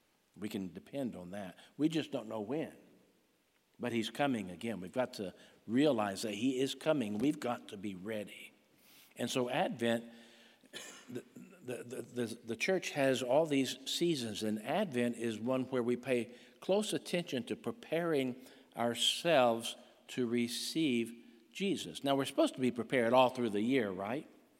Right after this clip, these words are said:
But Advent is especially the time when we prepare to receive Jesus. It's like someone very, very, very important coming to your house for dinner.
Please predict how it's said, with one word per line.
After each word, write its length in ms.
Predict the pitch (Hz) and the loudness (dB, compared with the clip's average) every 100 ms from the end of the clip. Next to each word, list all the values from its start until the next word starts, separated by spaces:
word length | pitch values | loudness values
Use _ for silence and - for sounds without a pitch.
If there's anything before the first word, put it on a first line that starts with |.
| _ _ - | _ _ -6
But 120 | 131 | -4
Advent 440 | 151 170 151 131 127 | 0 0 2 0 2
is 120 | 110 | 0
especially 600 | 117 - 202 202 139 120 | -4 4 4 4 2 2
the 100 | 107 | 2
time 360 | - 117 113 | -2 -2 -2
when 160 | 110 110 | -2 -2
we 100 | 113 | -4
prepare 560 | 110 110 - 113 104 101 - - _ - | -4 -8 -4 -2 -2 -6 -12 -20 _ -8
to 140 | 107 | -2
receive 600 | 107 107 - 107 101 98 - - - - - | -2 -2 -2 -2 -2 -4 -14 -20 -20 -20 -8
Jesus. 460 | 117 107 87 92 | -2 -2 -2 -4
It's 160 | 123 - | -4 2
like 180 | 214 214 | 0 2
someone 460 | 180 151 127 120 104 107 - | 0 2 2 0 -4 -12 -2
very, 360 | 196 202 180 175 - - | 2 4 4 2 -2 0
very, 300 | 151 156 143 | 4 4 2
very 320 | 135 135 135 | 4 4 4
important 580 | 123 - 143 131 110 107 | 2 0 0 0 -2 -8
coming 320 | - 123 117 | -6 -2 -2
to 120 | 113 | -4
your 180 | 113 104 | -4 -2
house 520 | 101 107 76 - - - _ _ _ _ _ _ _ _ _ - | -4 -8 -10 -12 -14 -16 _ _ _ _ _ _ _ _ _ -6
for 140 | 113 | -2
dinner. 320 | 107 104 82 | 0 0 -4